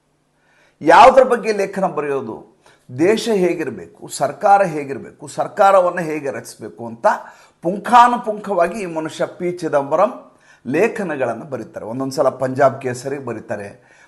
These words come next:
ಒಂದೊಂದು ಸಲ ಇಂಡಿಯನ್ ಎಕ್ಸ್‌ಪ್ರೆಸ್ಸಿಗೆ ಬರೀತಾರೆ. ಇವತ್ತು ಇಂಡಿಯನ್ ಎಕ್ಸ್‌ಪ್ರೆಸ್ಸಲ್ಲಿ ಇವ್ರದ್ದೊಂದು ಲೇಖನ ಇದೆ. ಆ ಲೇಖನ ಓದಿದ ತಕ್ಷಣ ನನಗೆ ನಗು ಬಂದ್ಬಿಡ್ತೀವಿ. ಅಲ್ಲ ರೀ, ನಿಮ್ಮ ರಾಹುಲ್ ಗಾಂಧಿನೇ ನಿಮ್ಮ ಐ-,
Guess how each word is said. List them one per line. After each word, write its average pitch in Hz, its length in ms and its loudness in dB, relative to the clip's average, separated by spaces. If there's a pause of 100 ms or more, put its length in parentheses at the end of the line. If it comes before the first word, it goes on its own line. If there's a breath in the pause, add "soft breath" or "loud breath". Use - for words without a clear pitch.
(100)
ಒಂದೊಂದು 139 260 -4
ಸಲ 143 120 -2
ಇಂಡಿಯನ್ 131 380 0
ಎಕ್ಸ್‌ಪ್ರೆಸ್ಸಿಗೆ 127 520 -8
ಬರೀತಾರೆ. 107 640 -14 (380 soft breath)
ಇವತ್ತು 254 420 6
ಇಂಡಿಯನ್ 208 300 0
ಎಕ್ಸ್‌ಪ್ರೆಸ್ಸಲ್ಲಿ 165 580 -4
ಇವ್ರದ್ದೊಂದು 160 460 -8
ಲೇಖನ 160 520 -4
ಇದೆ. 113 180 -8
ಆ 101 80 -4
ಲೇಖನ 143 420 -4
ಓದಿದ 170 380 -2 (100)
ತಕ್ಷಣ 185 260 -4
ನನಗೆ 156 340 -6
ನಗು 139 220 -6
ಬಂದ್ಬಿಡ್ತೀವಿ. 151 560 -12 (1040 soft breath)
ಅಲ್ಲ 185 260 6
ರೀ, 175 320 4
ನಿಮ್ಮ 160 260 -2
ರಾಹುಲ್ 151 420 2
ಗಾಂಧಿನೇ 180 580 2
ನಿಮ್ಮ 214 300 -2
ಐ-, 135 160 0